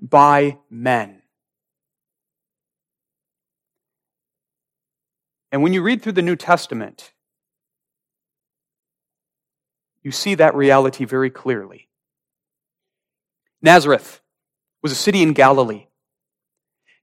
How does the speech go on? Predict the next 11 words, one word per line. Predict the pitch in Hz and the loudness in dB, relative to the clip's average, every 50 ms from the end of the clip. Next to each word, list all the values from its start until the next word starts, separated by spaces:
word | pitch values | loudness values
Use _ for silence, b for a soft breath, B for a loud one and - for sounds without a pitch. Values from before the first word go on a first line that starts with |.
| - | 0
Galilee | 143 196 202 214 226 214 208 202 196 175 | 6 6 8 8 8 6 6 6 4 2
itself | 165 - - - 180 165 147 - - | 2 0 2 4 4 4 4 4 0
was | 147 139 - | -6 -6 -2
looked | 139 156 156 - - 143 | 0 -2 -2 -2 -4 -2
down | 151 143 151 160 160 160 | 0 2 4 4 4 2
upon | 147 151 - 147 131 123 117 117 | 0 -2 0 0 0 0 0 0
by | 127 131 131 | 0 0 0
the | 127 139 139 | 2 0 -2
inhabitants | 131 127 143 156 165 156 160 - 170 151 - | -2 0 2 2 2 2 2 -6 -8 -8 -8
of | - 156 127 | -10 -12 -12
Judea | 123 147 160 147 135 160 160 156 139 123 107 - - | -10 -12 -10 -8 -6 0 2 2 4 2 2 -2 -10